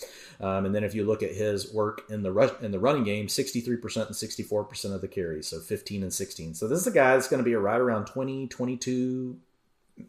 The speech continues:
I, I would say range eighteen to twenty-two touches per week. You know he has big playability. Their offensive line has been playing better and better despite how,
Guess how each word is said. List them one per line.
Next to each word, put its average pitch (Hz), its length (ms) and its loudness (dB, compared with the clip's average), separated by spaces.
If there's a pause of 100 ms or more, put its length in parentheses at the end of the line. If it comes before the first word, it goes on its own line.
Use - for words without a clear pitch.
(100)
I, 135 140 2
I 135 100 6
would 139 100 8
say 135 160 8
range 120 380 6
eighteen 123 380 2
to 107 60 0
twenty-two 117 440 0
touches 101 380 2
per 127 240 4
week. 95 300 0 (300)
You 107 140 0
know 123 240 10
he 127 100 12
has 117 180 4
big 110 240 2
playability. 92 960 2
Their 104 180 6
offensive 127 420 4
line 110 280 2
has 98 80 -2
been 98 180 -2
playing 95 320 -4
better 98 300 2
and 98 100 2
better 95 420 2
despite 104 520 0
how, 104 300 -4